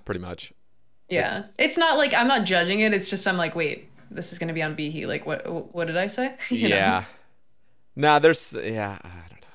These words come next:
Speaker 1: It's pretty bad.
Speaker 2: <laughs> I just saw the same person die at Solo Subs twice in a row, just so you know.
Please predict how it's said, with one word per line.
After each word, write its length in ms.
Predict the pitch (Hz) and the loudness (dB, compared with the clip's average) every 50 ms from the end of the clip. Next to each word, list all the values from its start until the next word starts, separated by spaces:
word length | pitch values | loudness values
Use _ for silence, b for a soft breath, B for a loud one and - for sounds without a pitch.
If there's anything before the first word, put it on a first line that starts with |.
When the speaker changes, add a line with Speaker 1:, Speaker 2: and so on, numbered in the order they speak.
| b b b b - - - - | b b b b -20 -20 -20 -20
Speaker 1:
It's 220 | - - - - - | -20 -20 -20 -20 -16
pretty 220 | - - 78 82 | -14 -14 -14 -12
bad. 400 | 80 80 80 82 82 - - - - - - - - - - - - - - 269 - - | -12 -12 -12 -10 -10 -12 -14 -18 -20 -20 -20 -20 -20 -20 -20 -20 -20 -18 -18 -10 -6 -4
Speaker 2:
<laughs> 680 | 285 262 320 311 262 285 247 247 269 254 269 247 - - - - - - - - - - - | -4 -2 -2 -4 -4 -4 -4 -4 -4 -6 -6 -10 -12 -14 -20 -20 -20 -20 -20 -20 -10 -4 -2
I 100 | 190 214 | 0 0
just 120 | 220 - | 0 2
saw 120 | - 302 277 | 2 2 2
the 80 | 262 | 0
same 180 | - 190 175 170 | 0 -2 -2 0
person 240 | 170 165 170 180 165 | 0 -2 0 0 0
die 160 | 165 156 151 | 0 0 0
at 80 | 147 - | 0 -2
Solo 200 | - 156 151 151 | -4 -4 -4 -4
Subs 240 | - 170 160 - - | -4 -6 -6 -6 -8
twice 260 | - - - - - | -8 -8 -8 -8 -10
in 80 | - | -12
a 40 | - | -10
row, 120 | - - - | -10 -10 -10
just 220 | - - - - | -10 -12 -12 -12
so 80 | - - | -12 -12
you 60 | - | -10
know. 160 | - - 214 | -10 -10 -12